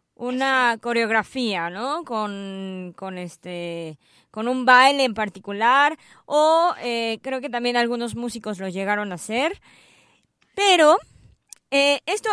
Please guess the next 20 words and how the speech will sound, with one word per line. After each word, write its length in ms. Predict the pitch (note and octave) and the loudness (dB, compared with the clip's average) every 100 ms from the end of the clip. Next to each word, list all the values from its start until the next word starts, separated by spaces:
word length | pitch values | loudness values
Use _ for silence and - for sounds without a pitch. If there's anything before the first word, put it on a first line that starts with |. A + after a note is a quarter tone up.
| - G4+ | -2 -2
esto 160 | F4+ A#4+ | 0 2
es 80 | G#4 | 2
muy 120 | G4+ | 0
interesante 640 | G4 D4+ C4 C4+ C4+ B3+ | 0 0 0 0 -2 -2
en 120 | C#4+ B3+ | -6 -4
cuanto 280 | A3+ F#3+ | -6 -4
a 60 | A3 | -2
lo 160 | G#3+ G3+ | -2 -2
que 260 | A3+ C#4+ | 0 0
es 100 | E4+ | 0
posible 640 | - B3+ - D#4 D#4+ A3+ - | -2 -4 -2 -2 0 0 -2
para 180 | F#3+ | -2
el 80 | F3+ | -2
ser 160 | A3 G#3+ | -4 -6
humano, 340 | G#3+ F#3+ D#3+ | -4 -4 -6
¿no? 180 | F3 B3+ | -6 -6
De 120 | C4+ | -6
que 100 | G#3 | -8
en 120 | G3 A#3+ | -4 -2
algo 220 | B3+ | -2